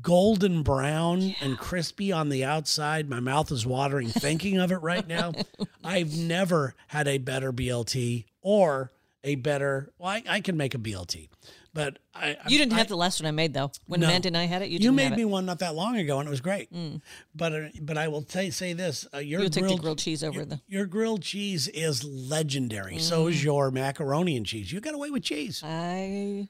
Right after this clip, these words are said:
Speaker 1: You got
Speaker 2: me
Speaker 1: your
Speaker 2: and the
Speaker 1: cheese.
Speaker 2: cow, man.
Speaker 1: Yeah, you
Speaker 2: Me
Speaker 1: got
Speaker 2: and the
Speaker 1: your
Speaker 2: cow.
Speaker 1: cheese down. You got the cheese down. All right. Uh, let's see here. The last one: pumpkin or squash?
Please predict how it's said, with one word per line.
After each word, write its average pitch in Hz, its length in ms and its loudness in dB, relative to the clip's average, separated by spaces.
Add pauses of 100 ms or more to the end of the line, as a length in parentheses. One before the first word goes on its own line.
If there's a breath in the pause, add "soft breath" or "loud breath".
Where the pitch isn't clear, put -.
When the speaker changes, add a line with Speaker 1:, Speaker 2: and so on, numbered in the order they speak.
(220)
Speaker 1:
You 208 120 -2
got 185 180 -2
Speaker 2:
me 202 60 0
Speaker 1:
your 226 100 4
Speaker 2:
and 233 80 0
the 247 80 0
Speaker 1:
cheese. 170 100 -6
Speaker 2:
cow, 262 300 6
man. 190 380 2
Speaker 1:
Yeah, 208 140 -6
you 175 180 -2
Speaker 2:
Me 208 60 0
Speaker 1:
got 214 60 0
Speaker 2:
and 214 100 0
the 220 40 0
Speaker 1:
your 185 60 -2
Speaker 2:
cow. 160 360 2
Speaker 1:
cheese 160 60 2
down. 214 260 -2
You 127 120 -2
got 160 180 -4
the 170 80 -8
cheese 185 340 -4
down. 175 400 -4 (480 soft breath)
All 160 60 -6
right. 151 240 -4
Uh, 180 560 0
let's 185 220 -6
see 175 380 -4
here. 160 380 -4
The 147 200 -8
last 180 480 -2
one: 104 340 -4 (920)
pumpkin 226 580 0
or 165 180 0
squash? - 880 -4